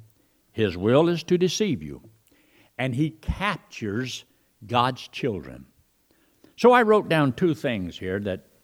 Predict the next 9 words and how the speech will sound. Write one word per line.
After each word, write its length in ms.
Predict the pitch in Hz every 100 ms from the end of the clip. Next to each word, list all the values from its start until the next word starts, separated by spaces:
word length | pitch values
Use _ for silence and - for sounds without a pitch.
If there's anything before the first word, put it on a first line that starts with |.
| _ _ _ _ _
maybe 260 | 110 117 110
help 200 | 120 120
you 80 | 120
to 60 |
understand. 600 | 120 110 - - - 78 69 _ _ _ _ _ _ _ _ _ -
You 60 |
see, 340 | 147 208 180 -
he 180 | 160 160
captures 1200 | - - 226 277 - - 160 147 156 160 139